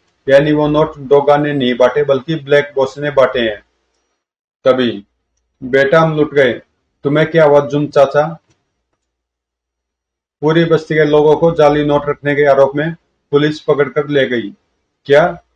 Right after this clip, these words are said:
तुम्हारी बस्तियों में भी डिंग डोंग बाबा के नाम पर नोट बांटे गए?" ये काम Black Boss का ही है, वो मुझे double cross कर रहा है। मैंने अब तक करोड़ों रुपए बांट दिए हैं, शायद उसका काम हो गया है,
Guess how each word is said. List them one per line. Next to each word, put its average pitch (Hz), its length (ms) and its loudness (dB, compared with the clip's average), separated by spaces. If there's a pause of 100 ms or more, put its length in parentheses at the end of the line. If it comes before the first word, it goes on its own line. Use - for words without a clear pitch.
(140)
तुम्हारी 143 300 2
बस्तियों 156 360 0
में 151 180 0
भी 160 100 -2
डिंग 151 240 -2
डोंग 151 160 0
बाबा 151 220 2
के 147 160 -2
नाम 147 220 0
पर 147 140 -4
नोट 147 260 -2
बांटे 143 280 2
गए?" 120 260 -4 (1500)
ये 139 160 2
काम 147 280 2
Black 143 340 2
Boss 139 220 0
का 139 120 2
ही 120 140 2
है, 160 260 -6 (1400)
वो 143 140 4
मुझे 147 300 0
double 151 300 2
cross 143 320 -2
कर 139 160 0
रहा 120 160 4
है। 104 200 -2 (880)
मैंने 139 280 0
अब 151 140 -2
तक 156 160 -2
करोड़ों 147 360 2
रुपए 143 240 -2
बांट 135 240 2
दिए 135 260 -2
हैं, 170 180 -8 (260)
शायद 139 280 2
उसका 151 260 0
काम 143 240 2
हो 123 180 0
गया 117 240 2
है, 101 120 -8